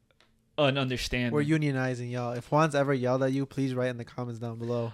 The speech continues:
Speaker 1: I promise you, no, I've never,
Speaker 2: Mm-hmm.
Speaker 1: I've yelled at one person in my life. Like, actually, like, well,
Speaker 2: And
Speaker 1: like,
Speaker 2: they're
Speaker 1: my,
Speaker 2: not
Speaker 1: with,
Speaker 2: listening,
Speaker 1: with,
Speaker 2: are they?
Speaker 1: with my family, like, I've, like, we've, like, yelled at each other for sure. But, like,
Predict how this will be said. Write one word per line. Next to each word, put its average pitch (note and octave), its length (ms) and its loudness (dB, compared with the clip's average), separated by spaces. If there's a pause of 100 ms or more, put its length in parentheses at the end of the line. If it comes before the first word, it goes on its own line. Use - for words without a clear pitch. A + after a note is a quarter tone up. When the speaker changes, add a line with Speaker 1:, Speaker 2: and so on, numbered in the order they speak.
Speaker 1:
I A3+ 140 8
promise A3+ 300 2
you, B3 80 -2
no, G3 280 -2
I've G#3+ 160 0
never, A3+ 320 6
Speaker 2:
Mm-hmm. F#3+ 180 -8
Speaker 1:
I've G3 160 6
yelled G#3 200 6
at C3+ 100 6
one B2 120 0
person A2+ 420 -6
in B2 80 -8
my A#2+ 100 -4
life. A2+ 480 -8
Like, C#3+ 240 2
actually, G3 480 6
like, C#3+ 260 2 (200)
well, F3+ 160 4
Speaker 2:
And E3 100 8
Speaker 1:
like, E3+ 80 8
Speaker 2:
they're E3+ 80 10
Speaker 1:
my, D#3 60 8
Speaker 2:
not D3 40 4
Speaker 1:
with, E3 100 8
Speaker 2:
listening, C#3 340 -2
Speaker 1:
with, F#3 100 4
Speaker 2:
are C3 80 0
they? B2 140 0
Speaker 1:
with F3+ 160 4
my E3 160 4
family, F#3 580 2
like, E3 240 4
I've, C#3+ 240 4
like, C#3 300 2
we've, C3 280 -4
like, B2 200 0
yelled B2 340 4
at C3 100 2
each C3 140 -4
other C3+ 140 -2
for B2+ 100 -8
sure. C3+ 260 0
But, C#3+ 100 2
like, C3 160 2